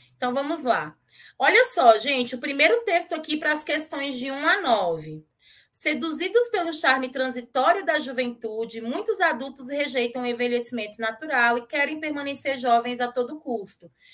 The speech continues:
E haja cirurgia plástica, implantes capilares, ginásticas. Estão vendo? Vitaminas especiais, hormônios,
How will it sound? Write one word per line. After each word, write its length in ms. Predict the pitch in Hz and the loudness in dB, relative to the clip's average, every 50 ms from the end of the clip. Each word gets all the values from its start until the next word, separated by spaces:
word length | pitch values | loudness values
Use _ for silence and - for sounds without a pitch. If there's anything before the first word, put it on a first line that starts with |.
| - - _ - | -20 -20 _ -8
E 140 | 339 392 403 | -2 2 4
haja 320 | 294 240 233 233 247 254 | 6 6 6 6 4 2
cirurgia 600 | 247 - 311 294 294 320 311 302 226 247 262 262 | 0 0 -2 -4 -6 -6 -6 -6 -4 -4 -4 -4
plástica, 540 | 262 - 240 220 208 214 214 - - - 262 | -2 -2 0 2 2 0 0 -2 -4 -4 -6
implantes 420 | 269 277 - 254 208 196 202 - | -6 -4 -4 -4 -4 -2 -4 -4
capilares, 680 | - 226 208 214 269 285 285 262 233 220 214 220 220 214 | -2 -4 -4 -4 -6 -4 0 2 2 2 0 -2 -4 -8
ginásticas. 600 | 269 302 311 269 220 208 208 - - - 214 202 | -10 -6 -4 -2 -2 -2 -2 -4 -6 -8 -8 -8
Estão 300 | - _ - 294 320 330 | -10 _ -8 -8 -6 -4
vendo? 460 | 311 381 381 294 220 180 165 165 170 _ _ _ _ _ _ _ _ _ | -2 0 0 0 -2 -2 -4 -10 -14 _ _ _ _ _ _ _ _ _
Vitaminas 600 | - 285 302 294 311 294 285 285 277 269 262 240 | -8 -6 -4 -2 -4 -4 -4 -4 -4 -2 -2 0
especiais, 800 | 254 247 - - 247 240 247 - 262 240 226 220 220 220 220 226 | 0 0 2 4 4 4 4 4 4 4 6 6 4 4 2 0
hormônios, 880 | 262 269 262 254 240 240 233 233 226 226 220 226 226 220 214 - - | -2 -2 -2 -2 0 2 2 4 4 2 0 -2 -4 -4 -4 -4 -6